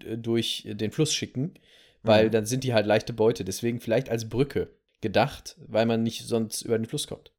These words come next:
Speaker 2: Ja, es ist eine, es ist eine Idee. Während dieser Party, die Cao Cao geschmissen hat, kam einer seiner Begleiter, seiner, seiner Berater, Entschuldigung,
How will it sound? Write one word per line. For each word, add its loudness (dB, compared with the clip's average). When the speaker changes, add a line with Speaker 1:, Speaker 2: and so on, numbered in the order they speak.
Speaker 2:
Ja, -2
es -2
ist -4
eine, -2
es -6
ist -4
eine -4
Idee. -6
Während 0
dieser -4
Party, -6
die -4
Cao -2
Cao -4
geschmissen -6
hat, -14
kam -6
einer -2
seiner 0
Begleiter, 0
seiner, -4
seiner -4
Berater, 0
Entschuldigung, -8